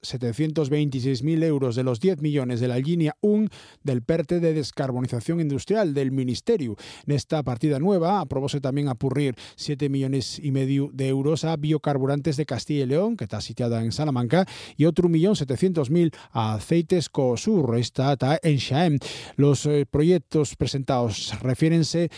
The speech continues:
a la instalación de energías renovables pa autoconsumo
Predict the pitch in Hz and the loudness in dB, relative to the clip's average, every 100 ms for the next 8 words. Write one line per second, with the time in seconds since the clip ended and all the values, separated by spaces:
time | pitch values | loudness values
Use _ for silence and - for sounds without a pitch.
0 | - - 151 151 147 - 147 135 123 190 | -6 2 4 4 2 0 0 0 0 2
1 | 170 143 131 123 - 165 165 131 131 131 | 2 2 0 -2 -2 0 0 0 0 2
2 | 180 139 151 143 147 147 139 147 123 123 | 2 4 2 2 0 0 2 0 0 0
3 | - 190 151 | 2 4 2